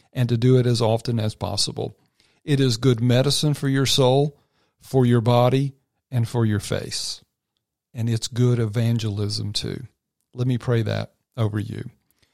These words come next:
Heavenly Father, may your son, your daughter walk in the joy of the Lord and the gladness of heart. It will be good for them. May they laugh and laugh a lot today.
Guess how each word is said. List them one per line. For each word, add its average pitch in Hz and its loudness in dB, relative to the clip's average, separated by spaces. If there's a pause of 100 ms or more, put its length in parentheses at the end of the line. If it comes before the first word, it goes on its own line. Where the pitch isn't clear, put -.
(720)
Heavenly 147 6
Father, 143 8
may 139 6
your 135 4
son, 143 6
your 135 6
daughter 123 6
walk 120 6
in 120 0
the 117 -4
joy 123 4
of 127 0
the 123 2
Lord 120 2 (380)
and 104 -2
the 107 0
gladness 117 0
of 110 -6
heart. - -12 (480)
It 143 0
will 147 4
be 120 0
good 113 2
for - -14
them. 90 -12 (600)
May 123 0
they 123 2
laugh 120 -2
and 123 0
laugh 127 -2
a 127 0
lot 113 -2 (160)
today. 104 -8